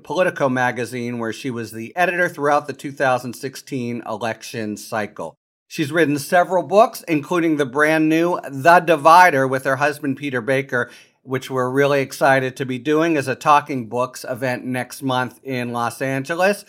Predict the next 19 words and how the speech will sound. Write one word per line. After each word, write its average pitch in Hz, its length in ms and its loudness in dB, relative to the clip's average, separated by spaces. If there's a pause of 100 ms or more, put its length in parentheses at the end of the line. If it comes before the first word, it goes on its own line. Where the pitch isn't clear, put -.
(320)
Last 123 320 0
but 123 120 -2
not 127 300 0
least, 151 420 0 (180)
it's 110 200 -6
her 120 140 2
first 139 400 0
time 139 560 2 (120)
to 123 80 -4
Talking 120 460 0
Fed. 120 360 2
Susan 131 320 -4
Glasser, 120 380 2
thanks 113 280 -8
so 120 120 -6
much 113 180 -6
for 110 140 -10
joining 113 340 -4
us. 170 220 -6